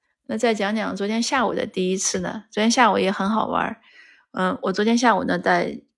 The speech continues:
温哥华中文电台，我约在那儿呢，是因为我要和，要录两期节目，一期呢是今，这一季的就差你一票，我约了 Ivan 白薇，就是我们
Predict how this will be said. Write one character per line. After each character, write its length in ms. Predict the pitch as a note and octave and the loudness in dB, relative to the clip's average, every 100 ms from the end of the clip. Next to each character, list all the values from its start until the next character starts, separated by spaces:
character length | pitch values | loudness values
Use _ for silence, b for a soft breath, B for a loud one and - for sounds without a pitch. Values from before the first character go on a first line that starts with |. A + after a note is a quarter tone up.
| _ | _
温 120 | A3 | 0
哥 100 | G#3+ | 0
华 160 | G3+ G3+ | 2 0
中 140 | G#3 | 0
文 120 | G#3 | 0
电 160 | G#3 G3 | 0 0
台， 420 | G3 - - A#3 b b b b - | -2 -2 -4 -6 b b b b -4
我 140 | F#3+ | 0
约 180 | G#3 A3 | 2 4
在 160 | G#3 | 4
那 100 | G3+ | 4
儿 120 | G3+ F#3+ | 2 2
呢， 220 | F#3 G3+ | -2 -2
是 180 | - G3 | -4 -4
因 260 | G3 G#3 | -2 0
为 140 | G3+ F#3+ | 2 0
我 180 | F#3 | 0
要 260 | F3+ F#3 F3+ | 2 2 2
和， 460 | - E3 F3+ F#3 - _ | -2 -2 0 0 -6 _
要 120 | G#3 | 2
录 180 | G#3+ G3 | 4 2
两 220 | F3+ - | 2 -2
期 300 | - - G3 | -2 -2 -4
节 260 | G3+ - E3 | -6 -6 -4
目， 220 | F#3 - | -4 -4
一 100 | F#3 | -4
期 240 | F#3+ - | -2 0
呢 180 | G3 F3+ | 0 0
是 200 | F#3 F#3 | -2 -4
今， 360 | - G#3+ G#3 - | -4 -2 -2 2
这 160 | A#3+ | 2
一 120 | G3+ F3+ | 2 0
季 180 | - | 0
的 120 | F3+ E3 | 0 0
就 140 | G3 | 0
差 220 | F#3+ F3+ | 2 0
你 80 | F3+ | 0
一 160 | - F3+ | -6 -6
票， 360 | - G3 - _ _ _ _ | 0 0 -2 _ _ _ _
我 60 | - | 0
约 200 | G3 G#3 | 2 2
了 80 | F#3 | 2
Ivan 420 | F#3 G3+ F#3 - | 4 4 2 2
白 200 | D#3+ E3 | 2 2
薇， 340 | F#3 F#3+ G#3 B B B B | 2 0 -2 B B B B
就 120 | - | -6
是 120 | G3 F#3+ | -2 0
我 140 | E3 | 0
们 400 | E3+ F3 F3+ | 0 0 -2